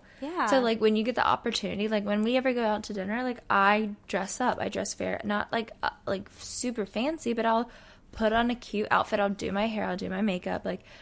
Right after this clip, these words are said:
Speaker 2: I'm
Speaker 1: Yeah.
Speaker 2: not gonna show up in, like, jeans and a t-shirt. Like,
Speaker 1: Yeah. Oh my
Speaker 2: which, I mean, that's just, like, because I just, I take the opportunity saying, "Okay, I spend half my time in sweatpants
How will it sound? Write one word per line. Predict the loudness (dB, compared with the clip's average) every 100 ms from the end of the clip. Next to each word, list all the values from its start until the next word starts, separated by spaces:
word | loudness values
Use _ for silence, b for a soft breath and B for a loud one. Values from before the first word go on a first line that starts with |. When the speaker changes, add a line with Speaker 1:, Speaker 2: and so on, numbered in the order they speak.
| B B
Speaker 2:
I'm | 0
Speaker 1:
Yeah. | 2
Speaker 2:
not | 0 0
gonna | 0 2
show | 0 0 2 2
up | 2 0
in, | 0
like, | 0 -4 -4
jeans | -6 -4
and | -6
a | -6
t-shirt. | -6 -6 -4 -4 -6 -10 -4
Like, | 0 2 0
Speaker 1:
Yeah. | -2 -2 -2 -4
Oh | -2 2
my | 2
Speaker 2:
which, | 2
I | 2
mean, | 4 4
that's | 4 2
just, | 2
like, | 2 0
because | -2 -2 2
I | 4 4
just, | 2 -4 -6 -12 -20 -20 -4 0
I | 0
take | 0 -4 -2
the | 2
opportunity | 2 0 -4 -4 -2 -2
saying, | -4 -6 -4
"Okay, | -4 4
I | 4 4
spend | 2 0
half | 0 0 0 0
my | -2
time | 0 0 0
in | -2
sweatpants | 0 2 0 0 -2